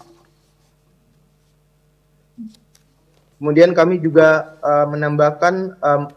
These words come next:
dan menegaskan terkait meaningful participation, yaitu pada poin dua puluh tiga, di mana,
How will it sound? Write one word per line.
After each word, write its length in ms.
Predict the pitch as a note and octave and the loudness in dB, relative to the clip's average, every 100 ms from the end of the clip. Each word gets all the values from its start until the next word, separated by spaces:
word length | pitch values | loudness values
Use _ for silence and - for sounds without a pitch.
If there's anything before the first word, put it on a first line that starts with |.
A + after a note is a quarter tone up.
| - | -4
dan 160 | D3+ | -2
menegaskan 720 | D#3+ D#3 D3+ D3+ - E3+ G3 F#3+ - - - | 0 0 0 -2 0 0 -2 -8 -20 -20 -18
terkait 480 | - D#3+ D3+ E3+ F3 | -10 -2 2 2 0
meaningful 400 | D#3 D#3 D#3 D3+ | -6 -8 -4 -2
participation, 880 | D3+ D3 D3+ - C#3+ C#3+ D#3+ F#3 A3 - _ _ _ _ _ _ - | -2 -4 -8 -4 -4 0 2 2 0 -10 _ _ _ _ _ _ 0
yaitu 240 | C3 C#3+ | 2 4
pada 480 | E3+ C#3 C#3 D3 D3 | 4 4 6 6 6
poin 240 | D3 C#3+ D3+ | 4 2 2
dua 160 | D3+ C#3+ | 2 0
puluh 160 | D3 D3 | 0 -8
tiga, 480 | C3+ C#3 E3 - - _ - | 0 2 2 -2 -14 _ -10
di 80 | C#3 | -6
mana, 560 | C3+ C#3+ F3 G#3 - | -4 0 0 0 -6